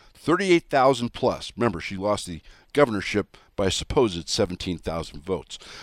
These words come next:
Well, now, the new Secretary of State has asked the new Attorney General,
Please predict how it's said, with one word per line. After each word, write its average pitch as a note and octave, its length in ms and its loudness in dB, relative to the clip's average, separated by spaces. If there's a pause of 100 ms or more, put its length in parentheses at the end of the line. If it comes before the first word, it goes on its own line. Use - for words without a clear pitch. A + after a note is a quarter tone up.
(140)
Well, B2 220 6
now, B2 640 0 (380)
the A#2 80 2
new E3 240 2
Secretary C3+ 580 0
of D#2+ 100 -8
State - 720 -4 (420)
has A#2+ 220 2
asked C#3+ 280 4
the G#2+ 60 -6
new D#3+ 240 2
Attorney A#2 400 -2
General, G#2+ 680 0